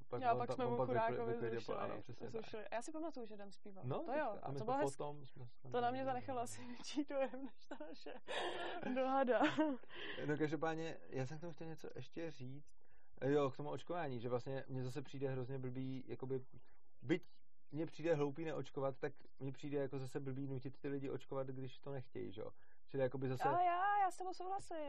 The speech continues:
Speaker 1: Jo.
Speaker 2: jasně, akorát mi prostě přijde, jako dneska je to úplně na prd, jo, protože dneska je povinnost očkovat a v podstatě nikdo nenese pak jako zodpovědnost za případný následky, jo, a není to, že by se ty následky úplně neděly občas. Ale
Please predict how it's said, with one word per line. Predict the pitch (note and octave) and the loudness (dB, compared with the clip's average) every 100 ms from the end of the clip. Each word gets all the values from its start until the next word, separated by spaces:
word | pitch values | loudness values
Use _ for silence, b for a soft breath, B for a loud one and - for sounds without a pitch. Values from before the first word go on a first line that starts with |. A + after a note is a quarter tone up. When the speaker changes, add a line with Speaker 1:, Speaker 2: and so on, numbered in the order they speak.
| B3+ | 0
Speaker 1:
Jo. | |
Speaker 2:
jasně, | D#4 - D4+ B3 | -2 -2 -4 -4
akorát | C4+ D#4 C#4+ C#4+ | -2 0 0 0
mi | D4+ | -2
prostě | C#4 - | -4 -4
přijde, | D#4 - A#3 A3 B B B | -6 -6 -4 -4 B B B
jako | A#3+ B3+ | 0 2
dneska | C4 B3 - | 2 0 -2
je | B3+ | -2
to | C#4 | 0
úplně | C#4 E4+ | 4 4
na | B3 | 4
prd, | - A3 G#3 | -2 -4 -4
jo, | G3+ F#3+ G3+ | -4 -4 -6
protože | G3+ G3+ G3+ A3+ | -6 -6 -4 -4
dneska | G3+ G3+ - A3+ A3 | -4 -8 -4 -2 -2
je | G#3+ | -2
povinnost | G#3+ G#3+ A3 | -4 -4 -6
očkovat | A3 - - G#3+ G#3 | -6 -8 -6 -6 -6
a | G#3 | -8
v | |
podstatě | - G#3+ - G#3 | -8 -8 -8 -6
nikdo | A3+ G#3+ G#3+ | -6 -6 -6
nenese | G#3+ G#3 A3 | -6 -8 -6
pak | G#3 G#3 | -6 -6
jako | G#3 A3+ | -6 -6
zodpovědnost | G#3+ G3+ A3 G#3 G#3 G#3+ | -6 -4 -2 -2 -4 -6
za | G#3+ G#3+ | -6 -6
případný | G#3 G#3+ G#3 G#3 | -6 -6 -6 -6
následky, | G3+ F#3+ - - - | -8 -8 -8 -8 -8
jo, | F#3 | -6
a | - | -6
není | G#3 A3 G#3+ | -6 -6 -8
to, | G#3 | -8
že | G3+ | -8
by | G3+ | -6
se | G#3+ | -8
ty | G3+ | -6
následky | G3 F#3+ G#3 - G#3 | -6 -6 -8 -6 -6
úplně | G3+ | -4
neděly | G#3 G3+ G3+ F#3+ | -6 -6 -6 -8
občas. | - - - - B B B B B | -8 -8 -8 -8 B B B B B
Ale | G#3 G#3 G#3+ | 6 8 8